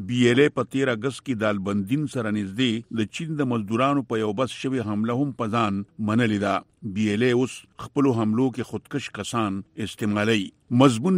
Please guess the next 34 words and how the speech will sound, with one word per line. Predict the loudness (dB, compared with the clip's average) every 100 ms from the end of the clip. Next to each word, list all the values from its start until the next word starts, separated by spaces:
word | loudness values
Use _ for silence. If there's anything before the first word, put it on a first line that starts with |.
| 2
لیکي | 0 -4
چې | -2 -2
په | -4 -2
چینی | -2 -2 0
قونسل | 0 0 -4 -2
خانه | -2 0 0
حمله | 0 2 2 2 -2 -2
لا | 0 0
جاري | 0 2 2
وه | 2 0
چې | -4 -4
بی | -2
ایل | 0 0
ای | -2
په | -6
سوشل | -8 -8 -6 -4
میډیا | -2 0 -2 -4
په | -10
خپل | -8 -8 -6
ټویټر | -4 -4 -6 -8
اکاونټ | -6 -2 0 -2 -6 _ -8
د | -4
دې | 0 0
ذمواري | 0 -2 0 -2 -4 -6
قبوله | -2 -2 -2
کړه. | -2 -4 -6 -10
خو | -4
په | 0 2
دې | 2 0
درمیان | -2 0 0 0
کې | -2 -4
د | -4
خلکو | -6 -6 -4
دا | -2